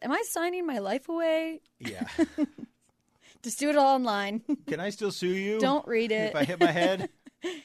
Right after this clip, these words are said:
Speaker 1: Yeah.
Speaker 2: "I'm signing this waiver, but can I still sue?"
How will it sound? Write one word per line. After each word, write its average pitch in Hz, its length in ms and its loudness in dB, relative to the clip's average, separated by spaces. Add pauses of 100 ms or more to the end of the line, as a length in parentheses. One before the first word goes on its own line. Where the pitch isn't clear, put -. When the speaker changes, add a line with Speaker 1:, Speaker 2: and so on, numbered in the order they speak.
(340)
Speaker 1:
Yeah. 220 340 -10
Speaker 2:
"I'm 175 140 -6
signing 247 440 -6
this 190 220 -8
waiver, 117 320 -8
but 117 240 -14
can 135 160 -10
I 131 120 -8
still 160 320 -10
sue?" 101 460 -12